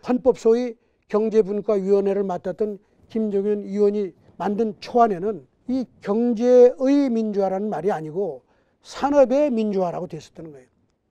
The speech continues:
그래서 이 안을 가지고 헌법 특위 소위에서 토의가 벌어졌는데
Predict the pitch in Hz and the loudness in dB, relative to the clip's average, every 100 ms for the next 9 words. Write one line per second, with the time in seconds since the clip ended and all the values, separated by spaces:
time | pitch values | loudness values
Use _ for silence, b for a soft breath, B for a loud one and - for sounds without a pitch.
0 | _ _ _ - 277 214 202 247 - _ | _ _ _ -6 -2 0 0 -2 -10 _
1 | _ _ - 240 262 - 190 240 226 190 | _ _ -6 -2 -2 -2 -2 2 2 0
2 | 214 170 208 - _ _ _ _ - 240 | -2 -6 -6 -10 _ _ _ _ -4 0
3 | 254 247 - - 247 220 - 247 226 214 | 2 2 0 -8 -6 -4 -4 -2 2 2
4 | 214 233 - _ _ - 277 220 175 - | 2 -2 -4 _ _ -4 -2 0 -4 -6
5 | - 190 180 156 175 180 139 | -10 -6 -6 -8 -10 -10 -12